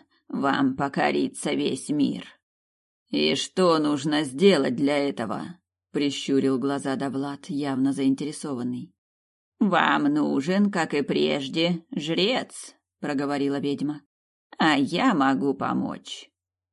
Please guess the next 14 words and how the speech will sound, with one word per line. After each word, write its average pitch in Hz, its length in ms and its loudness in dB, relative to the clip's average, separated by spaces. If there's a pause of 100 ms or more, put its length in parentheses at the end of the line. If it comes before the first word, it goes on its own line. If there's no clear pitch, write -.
(300)
Мужчина 160 580 0
на 165 100 4
некоторое 160 460 -2
время 147 260 0
задумался. 131 800 -4 (380)
Его 143 280 2
рука 135 240 -2
привычно 131 480 0
легла 135 320 0
на 135 100 2
подбородок, 131 760 -6
затеребила 156 760 -2
короткую 135 560 -2
бороду, 143 500 -6